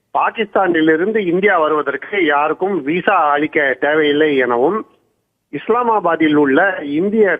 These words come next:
தூதரகத்தை மூடிவிட்டு அங்குள்ள இந்திய தூதரக அதிகாரிகளை திரும்ப அழைத்துக் கொள்ளலாம் எனவும் திட்டமிடப்பட்டுள்ளது.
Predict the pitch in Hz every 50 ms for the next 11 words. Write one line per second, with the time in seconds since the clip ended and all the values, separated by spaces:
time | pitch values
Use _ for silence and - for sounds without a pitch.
0 | - - 170 202 196 190 170 147 131 135 - - 139 156 185 196 - - - _
1 | _ _ _ _ - - 165 202 220 214 180 147 135 - 170 175 180 170 147 139
2 | 147 147 143 156 156 165 190 208 190 175 165 151 151 165 185 190 180 170 180 190
3 | 208 208 196 180 165 160 151 147 143 151 147 156 151 143 139 131 135 156 175 175
4 | - 196 208 214 208 190 165 147 147 156 147 - 160 - 151 139 139 139 147 151
5 | 147 139 135 127 131 135 160 143 - 202 175 - 185 165 160 151 143 147 139 -
6 | 135 123 123 110 113 104